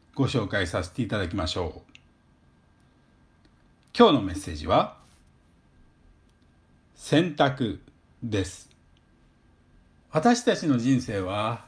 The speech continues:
よく選択の結果であるということが言われます。人生を振り返ってみたときに、「ああ、あっちを選択すればよかった。この選択をしなければ、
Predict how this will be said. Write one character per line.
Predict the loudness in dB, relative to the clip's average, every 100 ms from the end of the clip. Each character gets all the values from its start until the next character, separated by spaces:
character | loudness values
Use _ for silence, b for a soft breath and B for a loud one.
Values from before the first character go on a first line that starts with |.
| -2
よ | 0 0
く | -4
選 | -4 -2 -2
択 | 2 0 2 -4
の | -2 -2 0
結 | -2 -2 -2
果 | -2 2
で |
あ | 0
る | 0 -6 -20 _
と | -2
い | 0 0
う | -2
こ | -2
と | 0
が | 2 2 0 -6
言 | -4
わ | -2
れ | -4 -8
ま | -12
す。 | -14 -20 _ _ _ b b b b b b b _ _ _ _ _ _ _ _ 0
人 | 0
生 | 2
を | 2
振 | 0
り | 2
返 | 2 2
っ |
て | 0
み | 0
た | 2 0
と | 0
き | 0
に、 | 0 0 -2 -10
「あ | -8 -6 -6 -8 -6
あ、 | -6
あ | -6
っ | -6
ち | -2
を | -2
選 | 0 -2
択 | -2 -6 -6
す | -4
れ | 0
ば | 0
よ | 0
か | -4
っ | -4
た。 | -4 -4 -4 b b b b b _ -14
こ | 2 6
の | 6
選 | 6 6 4
択 | 2 0 2
を | 0
し | 2 2
な | 4
け | 2
れ | 0 0
ば、 | -2 -4